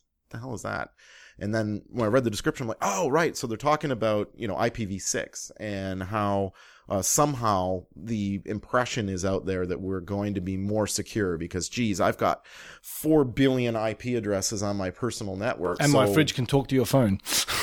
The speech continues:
Speaker 1: Well, yeah, I'm not, uh, well, that's the, the thing. But I mean, how do you find my fridge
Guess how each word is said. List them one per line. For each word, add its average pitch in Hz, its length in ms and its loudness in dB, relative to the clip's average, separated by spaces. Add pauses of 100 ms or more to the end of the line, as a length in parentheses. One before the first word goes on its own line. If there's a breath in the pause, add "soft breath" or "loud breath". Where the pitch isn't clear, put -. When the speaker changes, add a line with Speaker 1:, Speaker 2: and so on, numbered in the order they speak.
(340 loud breath)
Speaker 1:
Well, 147 380 4
yeah, 143 220 0
I'm 135 40 -4
not, 147 280 -4
uh, 71 300 -16 (180)
well, 104 160 -10
that's 156 320 -2
the, - 120 -8 (380)
the 117 140 -6
thing. 151 340 -4
But 110 140 -4
I - 20 -4
mean, 117 300 -8 (380 soft breath)
how 170 180 4
do 156 60 2
you 143 60 2
find 143 300 -6
my 120 120 -2
fridge 113 540 -8